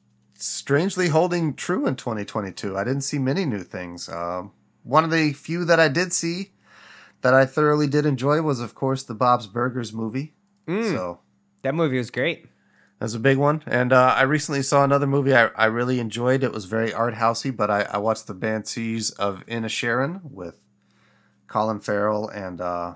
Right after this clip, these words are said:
Speaker 1: I can't think of his name, and I'm not gonna try to, but also fantastic.
Speaker 2: I
Speaker 1: Other than
Speaker 2: haven't
Speaker 1: that,
Speaker 2: seen
Speaker 1: I
Speaker 2: that.
Speaker 1: didn't see much, man. What about you? Did you see anything new?
Speaker 2: Yeah, I've s-, I saw, I mean,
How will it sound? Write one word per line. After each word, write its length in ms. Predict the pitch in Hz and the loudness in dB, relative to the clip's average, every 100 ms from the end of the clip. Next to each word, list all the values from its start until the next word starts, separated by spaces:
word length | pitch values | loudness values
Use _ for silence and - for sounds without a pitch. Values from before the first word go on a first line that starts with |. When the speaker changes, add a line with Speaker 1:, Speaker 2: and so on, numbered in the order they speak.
| _ - | _ -20
Speaker 1:
I 60 | |
can't 240 | - 95 85 | -12 -10 -8
think 160 | 95 | -10
of 60 | 92 | -10
his 120 | 90 | -8
name, 220 | 107 113 | -6 -4
and 80 | 110 | -4
I'm 80 | 110 | -2
not 160 | 113 107 | -2 -2
gonna 160 | 107 | -4
try 260 | - 160 160 | 2 2 2
to, 300 | 170 170 175 _ | 0 -4 -4 _
but 240 | 107 98 - _ - | -2 -2 -6 _ 2
also 380 | 135 135 139 | 4 4 2
fantastic. 880 | 127 139 123 131 123 120 156 143 - _ _ _ - | 2 0 0 2 2 0 -6 -10 -14 _ _ _ -10
Speaker 2:
I 60 | |
Speaker 1:
Other 60 | - - - _ _ _ _ _ _ - 110 175 | -10 -12 -20 _ _ _ _ _ _ -4 0 2
than 80 | 196 | 2
Speaker 2:
haven't 20 | |
Speaker 1:
that, 140 | 214 | 0
Speaker 2:
seen 80 | 202 | 4
Speaker 1:
I 80 | 175 | 4
Speaker 2:
that. 80 | 240 | 4
Speaker 1:
didn't 120 | 220 | 0
see 140 | - | -2
much, 320 | 214 226 - - | -2 -2 -4 -4
man. 300 | 101 101 110 _ _ _ _ - | -4 -4 -8 _ _ _ _ -2
What 140 | 185 | 0
about 200 | 262 262 | 0 0
you? 140 | 311 139 | 0 -2
Did 140 | 113 | -6
you 80 | 131 | -10
see 160 | - | -10
anything 340 | 185 196 202 202 | -10 -8 -8 -4
new? 300 | 208 269 262 _ _ | -4 -4 -8 _ _
Speaker 2:
Yeah, 220 | 190 294 320 | -2 0 2
I've 180 | 151 233 | 2 0
s-, 140 | 254 - | -2 -6
I 140 | 170 269 | -2 -2
saw, 580 | - 349 320 320 302 240 - | -2 0 2 0 -4 -8 -8
I 80 | 247 | -6
mean, 300 | 285 277 | -4 -4